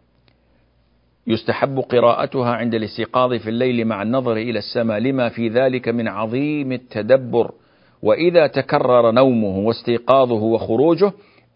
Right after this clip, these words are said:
استحب تك-، تكريره قراءة هذه الآيات كما ذكر في الحديث". عبادة التفكر هذه عبادة عظيمة، لأنها تورث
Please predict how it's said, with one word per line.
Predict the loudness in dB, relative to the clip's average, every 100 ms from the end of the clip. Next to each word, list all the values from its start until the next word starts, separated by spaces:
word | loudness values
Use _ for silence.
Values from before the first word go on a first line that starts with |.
| -4
استحب | -4 -2 -4 0 -2 -2 0 0
تك-، | 0 -6 -10 -8 -4
تكريره | -2 -2 0 0 0 0 -2 -4
قراءة | -2 0 2 2 -2 -8 -20 _ _ -4
هذه | 0 0 0 -2
الآيات | -2 -2 0 0 -2 -4 -8
كما | -6 -4 -4 -4 -8 _ _ -16
ذكر | -6 -4 -4 -2 -2 -2 -6 _ _ _
في | -8
الحديث". | -6 -6 -8 -6 -6 -8 -12 -20 _ _ _ _ _ _ _ _ _ _ _ _ _ _ -6
عبادة | -2 -2 -2 -8 -10
التفكر | -12 -12 -8 -8 -8 -8 -8 -10 _ _ _ _ _ _ _ _
هذه | -8 -8 -6 -8
عبادة | -6 -4 -4 -4 -6
عظيمة، | -6 -6 -6 -8 -12 _ _ _ _ _ _ _ _ -8
لأنها | -4 -2 -2 -4 -4 -6 -6 -10 _ _ _ -6
تورث | 0 2 2 0 -2